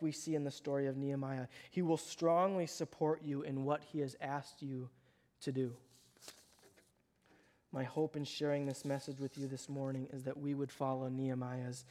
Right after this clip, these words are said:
example, that we would live lives pointing to God by praising him every chance we get, that our instant reaction to all situations would be to depend on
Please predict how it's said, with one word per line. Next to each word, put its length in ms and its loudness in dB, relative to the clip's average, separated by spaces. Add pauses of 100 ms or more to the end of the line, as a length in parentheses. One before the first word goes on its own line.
(220)
example, 580 -4 (800)
that 100 -2
we 200 2
would 220 2
live 300 4
lives 680 4 (200)
pointing 520 2
to 240 -2
God 440 4 (200)
by 160 4
praising 580 0
him 320 -2
every 320 0
chance 400 -4
we 80 -4
get, 280 -8 (800)
that 120 4
our 300 6 (220)
instant 500 0
reaction 580 2
to 120 -8
all 240 2
situations 840 -2
would 220 -6
be 140 -2
to 180 -12
depend 520 -2
on 340 -6